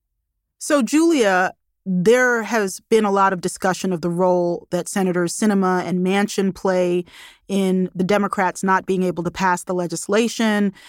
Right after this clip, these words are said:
Senator Angus King, an independent from Maine, also chimed in, saying that he's not ready to get rid of the filibuster in order to pass voting rights legislation. You have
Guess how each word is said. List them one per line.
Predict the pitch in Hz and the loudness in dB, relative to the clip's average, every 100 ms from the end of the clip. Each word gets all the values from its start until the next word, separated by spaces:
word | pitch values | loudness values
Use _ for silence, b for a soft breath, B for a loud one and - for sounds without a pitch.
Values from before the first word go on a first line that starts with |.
| B B | B B
Senator | 220 208 190 185 | 0 2 2 0
Angus | 202 196 190 185 - | 0 0 0 -2 -6
King, | - 269 247 233 226 - | -2 2 4 4 2 0
an | 185 | -2
independent | 190 196 - 185 175 | 0 -2 0 -4 -2
from | 185 185 | 0 0
Maine, | 190 190 190 185 | 2 0 0 0
also | - 247 - | 2 2 2
chimed | 262 285 254 247 | -2 2 2 2
in, | 262 269 | 2 0
saying | 262 202 196 190 | 0 0 0 0
that | 170 | -2
he's | 170 202 | -2 -2
not | 208 196 | 0 0
ready | 202 196 208 190 | 0 -2 -2 -6
to | - | -6
get | 180 185 | -2 -2
rid | 185 185 | 0 -2
of | |
the | 175 | -2
filibuster | - 185 180 185 175 - 175 | -2 -2 0 -2 -2 -4 -4
in | 170 | -2
order | 175 170 165 | -2 -2 -6
to | |
pass | - 175 165 - | -4 -4 -4 -4
voting | 175 175 170 | -4 -2 -2
rights | 165 165 - | -4 -6 -6
legislation. | 180 160 165 185 165 165 170 165 B B B | -6 -6 -8 -6 -6 -6 -8 -10 B B B
You | - 285 370 | 0 4 4
have | 302 240 208 | 4 0 0